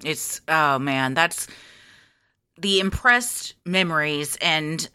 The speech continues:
especially because of their, like, this heinous abuse and stuff, making people think that that happened to them.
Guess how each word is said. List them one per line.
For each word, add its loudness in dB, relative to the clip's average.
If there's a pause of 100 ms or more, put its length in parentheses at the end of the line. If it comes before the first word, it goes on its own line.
(100)
especially 0
because -2
of -4 (240)
their, 2
like, -2
this -4
heinous 0
abuse -2
and -6
stuff, 0 (400)
making 0
people -2
think -6
that -6
that 2
happened -2
to -8
them. -4